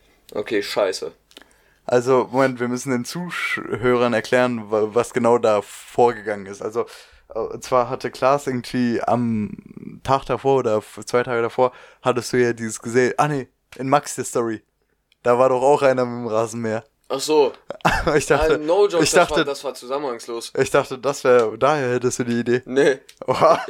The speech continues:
Speaker 1: <laughs> Ich hatte einfach Bock drauf. Weil
Speaker 2: Ja.
Speaker 1: wir hatten, wir haben einen neuen Rasenmäher, Aufsitzrasenmäher halt. Vorher hatten wir auch schon einen Aufsitzrasenmäher, äh, aber jetzt haben wir einen neuen,
Speaker 2: Wo,
Speaker 1: stärkeren,
Speaker 2: wo man halt
Speaker 1: schnelleren.
Speaker 2: drauf fährt.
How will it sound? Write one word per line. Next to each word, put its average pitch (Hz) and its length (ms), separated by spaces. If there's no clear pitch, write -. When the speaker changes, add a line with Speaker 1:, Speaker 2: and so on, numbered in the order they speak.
Speaker 1:
<laughs> 277 220
Ich 143 200
hatte 156 180
einfach 135 240
Bock 143 220
drauf. 110 260
Weil 120 220
Speaker 2:
Ja. 120 100
Speaker 1:
wir 123 120
hatten, 117 340
wir 117 100
haben 117 180
einen 110 80
neuen 113 220
Rasenmäher, 113 480
Aufsitzrasenmäher 113 800
halt. 110 180
Vorher 110 300
hatten - 160
wir 98 100
auch 117 100
schon 123 160
einen 113 100
Aufsitzrasenmäher, 107 1040
äh, 101 300
aber 98 200
jetzt 98 160
haben 107 100
wir 101 80
einen 98 160
neuen, 104 220
Speaker 2:
Wo, 104 40
Speaker 1:
stärkeren, 113 240
Speaker 2:
wo 123 60
man 123 40
halt 107 80
Speaker 1:
schnelleren. 113 380
Speaker 2:
drauf 110 260
fährt. - 340